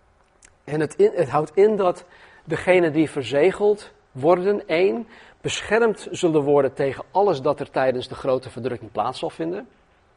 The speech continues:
Dus alle zes zegels die tot nu toe geopend, geopend zijn, alles wat er nog aan zit te komen, ook, eh, alles wat de antichrist zal gaan doen, zij zullen daarvoor beschermd worden.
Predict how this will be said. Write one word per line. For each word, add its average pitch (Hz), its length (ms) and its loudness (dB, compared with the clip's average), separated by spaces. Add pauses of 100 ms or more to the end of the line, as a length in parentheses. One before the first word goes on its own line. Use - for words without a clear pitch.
(240)
Dus - 200 -16
alle 147 340 2 (160)
zes - 300 -4
zegels 143 400 0
die 135 100 -6
tot 127 140 -8
nu 143 100 -4
toe - 120 -10
geopend, 147 580 -4
geopend 147 480 -2
zijn, 107 340 -8 (280)
alles 160 240 6
wat 139 180 -2
er 143 60 -6
nog 123 120 -10
aan 156 240 0
zit 127 140 -12
te 120 80 -12
komen, 104 440 -8 (440)
ook, 156 240 4
eh, 131 420 -4 (400)
alles 147 280 2
wat 139 200 -6
de - 80 -8
antichrist 151 680 -6
zal 123 200 -6
gaan 120 220 -10
doen, 139 240 -2 (240)
zij 151 300 0
zullen 151 260 -2
daarvoor 127 360 -6
beschermd 143 500 -2
worden. 175 360 -4